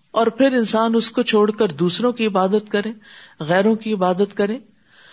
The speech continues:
تو یہ اَإِلَٰهٌ کا لفظ جو ہے یہ بار بار یہاں ریپیٹ ہوگا۔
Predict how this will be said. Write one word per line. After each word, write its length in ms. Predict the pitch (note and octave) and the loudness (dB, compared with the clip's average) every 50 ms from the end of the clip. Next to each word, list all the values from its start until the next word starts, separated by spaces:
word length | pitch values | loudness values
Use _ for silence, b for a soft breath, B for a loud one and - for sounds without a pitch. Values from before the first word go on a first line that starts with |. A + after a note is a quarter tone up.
| b b b b b | b b b b b
تو 100 | - B3 | -2 0
یہ 180 | A#3+ C4 C#4 - - | 2 4 2 2 2
اَإِلَٰهٌ 720 | - A3 - - G#3+ A3 A3 A#3+ D4+ D#4+ C#4+ B3+ D#4 D4 C#4 - | 0 0 2 2 2 4 4 4 4 2 2 2 2 0 2 0
کا 80 | A#3+ | 0
لفظ 280 | G#3 A3 A#3+ A#3+ - - | 2 2 0 0 -2 -2
جو 140 | B3 A3+ A#3+ | 0 0 0
ہے 80 | B3 | 0
یہ 120 | A#3+ A3+ G3+ | 0 0 0
بار 240 | E3+ F3 F3 F3+ | 0 2 0 0
بار 240 | F3+ E3+ F#3+ G3 G#3 | 0 0 0 0 0
یہاں 240 | G3+ G3+ G3 F#3+ F#3+ F3+ | 0 0 0 0 0 0
ریپیٹ 320 | F3 - F#3+ G#3 G#3+ G#3 | -2 -2 -2 -2 0 2
ہوگا۔ 320 | G#3 F3 E3 F3 G3+ C#4+ | 2 0 2 0 -4 -6